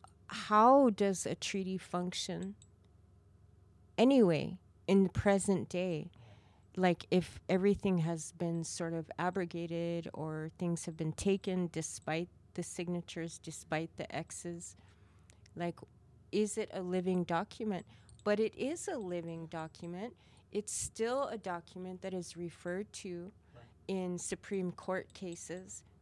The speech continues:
Speaker 1: Present day, we just had one for Navajo Nation for
Speaker 2: Mm-hmm.
Speaker 1: water rights.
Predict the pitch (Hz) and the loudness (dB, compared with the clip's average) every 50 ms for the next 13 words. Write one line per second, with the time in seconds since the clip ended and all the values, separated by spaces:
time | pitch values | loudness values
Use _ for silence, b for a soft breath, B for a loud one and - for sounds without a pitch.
0 | _ _ _ - - - 208 202 214 214 233 226 202 - - - 190 214 262 220 | _ _ _ 2 2 4 4 0 -2 -2 -4 -4 -4 -6 -6 -6 -4 -2 -2 -4
1 | 175 156 156 160 160 175 185 175 - 208 208 - - 190 185 180 185 185 185 180 | -4 -6 -8 -10 -8 -8 -8 -6 -6 -8 -8 -8 -10 -12 -12 -10 -10 -10 -8 -8
2 | 180 175 - - - 180 175 175 170 170 170 175 165 180 175 165 165 180 226 226 | -8 -10 -10 -10 -8 -6 -6 -6 -6 -6 -6 -6 -6 -6 -6 -6 -6 -6 -6 -8
3 | - - - 170 - - 175 170 - - 185 170 170 165 170 170 185 220 220 185 | -8 -10 -12 -12 -12 -14 -14 -16 -10 -6 -6 -4 -4 -2 0 0 0 0 0 -4
4 | 170 160 160 156 156 160 - - - - | -4 -6 -6 -8 -8 -8 -10 -12 -16 -16